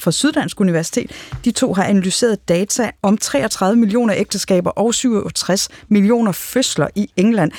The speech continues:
mellem atten syvogtredive og tyve enogtyve. Og deres konklusion er klar. Som det bliver sagt i artiklen, der er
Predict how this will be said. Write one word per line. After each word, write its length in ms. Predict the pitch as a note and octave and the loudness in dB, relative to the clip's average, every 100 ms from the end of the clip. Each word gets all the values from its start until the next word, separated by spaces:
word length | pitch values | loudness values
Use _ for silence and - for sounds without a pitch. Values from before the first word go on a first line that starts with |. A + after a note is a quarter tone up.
| - - | -6 2
mellem 340 | G#3 G3+ D3 - | 4 4 2 0
atten 300 | F#3 G3 F3+ | 0 2 0
syvogtredive 760 | - - F#3 E3+ - C#3 D#3+ F3+ F#3 | 0 -2 -2 -2 -2 0 0 0 -2
og 240 | - D#3 - - | -2 -2 -2 -6
tyve 460 | - F3+ F3+ G3 | -4 0 0 0
enogtyve. 640 | F3+ - C3+ - A#2+ C3 D3 _ _ _ _ _ _ - - - | 0 0 -4 -4 -4 -4 -6 _ _ _ _ _ _ -20 -20 -6
Og 120 | - | 0
deres 140 | F#3+ G3 | 0 2
konklusion 440 | G#3+ G3+ A3+ B3+ | 0 2 2 0
er 40 | G#3 | -2
klar. 220 | A3 C4 _ - - - - _ _ _ _ _ - | -4 -6 _ -20 -20 -20 -20 _ _ _ _ _ 0
Som 220 | F#3+ F3 | 2 2
det 280 | - F3 E3 | 2 -2 2
bliver 140 | E3 | 2
sagt 260 | D3+ F3+ - | 2 0 -2
i 180 | E3+ E3 | -2 0
artiklen, 480 | E3 - A#3 G#3 E3+ | 0 -2 0 0 2
der 120 | |
er 120 | F3+ | 0